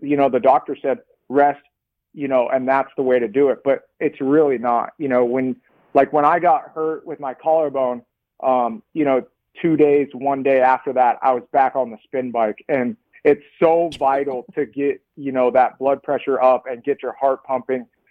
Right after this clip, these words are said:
to get the drugs out of your system that were in there from the hospital ride, um, you know, from the ambulance ride to the track, to the hospital. And then, you know, your body goes through so much trauma. So to get back to a regular state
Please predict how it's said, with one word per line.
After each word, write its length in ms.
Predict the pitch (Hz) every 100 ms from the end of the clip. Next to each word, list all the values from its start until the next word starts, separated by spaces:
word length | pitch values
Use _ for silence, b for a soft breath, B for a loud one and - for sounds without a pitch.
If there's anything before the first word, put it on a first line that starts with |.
| _ -
to 260 | 127 117 - 147
get 180 | 151 147
the 80 |
drugs 480 | 117 120 139 135 123
out 160 | 139 135
of 60 |
your 160 | 131 127
system 640 | - 135 - 143 127 123
that 260 | 131 123 -
were 220 | 151 135 131
in 160 | 139
there 180 | 135 127
from 240 | - 117
the 80 | 120
hospital 500 | 120 127 120 - 135
ride, 320 | 123 123 123 117 _ _ _ -
um, 460 | 131 120 113 107 _ _
you 100 | 147
know, 80 | 127
from 160 | 135
the 80 | 127
ambulance 460 | 131 135 131 120 135
ride 180 | 123 117
to 60 |
the 140 | 110 110
track, 420 | - 127 123 - _
to 60 | 143
the 100 | 104
hospital. 640 | 131 131 - 139 127 123 _ _ -
And 160 | 131 131
then, 220 | 123 117
you 80 | 135
know, 140 | 127
your 180 | 123 123
body 300 | 123 135 147
goes 240 | 135 127 -
through 120 | 120 -
so 160 | 131
much 180 | 120 117 -
trauma. 360 | 135 127 120 110
So 120 | 131
to 140 | 123 123
get 280 | 156 147
back 260 | - 139 135
to 100 | 147
a 80 | 123
regular 440 | 113 135 131 120
state 420 | 110 - 131 127